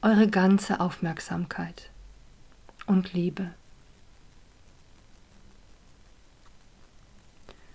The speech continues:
Versichert ihm immer wieder,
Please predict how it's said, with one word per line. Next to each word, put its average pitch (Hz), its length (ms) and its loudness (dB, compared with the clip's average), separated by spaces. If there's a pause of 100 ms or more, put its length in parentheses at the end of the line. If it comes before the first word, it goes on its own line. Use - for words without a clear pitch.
(640)
Versichert 196 580 2
ihm 196 200 6
immer 208 280 10
wieder, 196 440 4